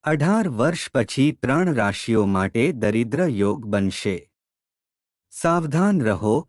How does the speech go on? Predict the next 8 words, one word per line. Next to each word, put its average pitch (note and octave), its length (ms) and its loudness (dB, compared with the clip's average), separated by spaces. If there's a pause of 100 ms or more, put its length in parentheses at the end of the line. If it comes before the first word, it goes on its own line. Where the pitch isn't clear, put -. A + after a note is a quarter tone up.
(140)
સૂર્ય G3 560 2
અને A#2 280 2
કેતુ A2+ 400 0
મળીને G#2+ 580 2
દુઃખની B2+ 800 -4
પીડા A2 440 0
શરૂ G#2 400 0
કરશે. G2 600 -4